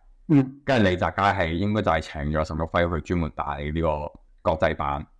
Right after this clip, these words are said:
Speaker 2: 跟住我就買咗實體，睇咗一輪，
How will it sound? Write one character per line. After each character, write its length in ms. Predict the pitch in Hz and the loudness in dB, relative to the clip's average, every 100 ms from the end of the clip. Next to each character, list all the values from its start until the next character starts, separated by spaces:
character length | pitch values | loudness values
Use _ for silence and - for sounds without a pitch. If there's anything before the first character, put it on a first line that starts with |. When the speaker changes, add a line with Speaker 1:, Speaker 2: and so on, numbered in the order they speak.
| - - - _ | -20 -20 -20 _
Speaker 2:
跟 200 | 139 139 | 2 4
住 200 | 117 101 | 4 4
我 160 | 85 90 | 4 4
就 440 | 92 87 90 87 64 - _ _ _ | 4 4 4 0 -6 -10 _ _ _
買 160 | 107 82 90 | -2 2 2
咗 160 | 95 90 | 2 0
實 160 | - 80 | -2 -8
體， 460 | - 76 76 76 - _ _ - - | -4 -4 -4 -12 -18 _ _ -20 -16
睇 180 | - 80 | -4 0
咗 180 | 87 87 | 2 2
一 40 | 104 | 2
輪， 220 | 78 | 2